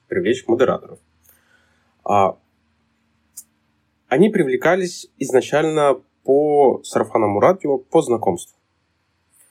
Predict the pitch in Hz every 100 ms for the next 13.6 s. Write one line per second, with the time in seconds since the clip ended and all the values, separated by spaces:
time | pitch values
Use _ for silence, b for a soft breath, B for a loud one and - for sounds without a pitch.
0 | b - 107 92 - 101 101 - 117 113
1 | 107 110 104 101 98 101 _ _ - 131
2 | 135 127 147 143 - 123 110 123 123 117
3 | 107 98 202 135 - 101 143 120 104 98
4 | 101 120 101 101 98 120 127 127 117 110
5 | _ _ _ - - 95 98 107 95 95
6 | 98 98 98 92 - - _ _ _ _
7 | _ 175 151 131 123 110 - 131 107 101
8 | - - - 101 95 107 104 95 - 123
9 | 110 92 - 92 - 98 107 - 104 101
10 | 98 95 - - 98 107 98 92 90 90
11 | - - - 95 98 - 104 98 b b
12 | b 117 117 120 123 - - 101 120 113
13 | - 101 98 92 -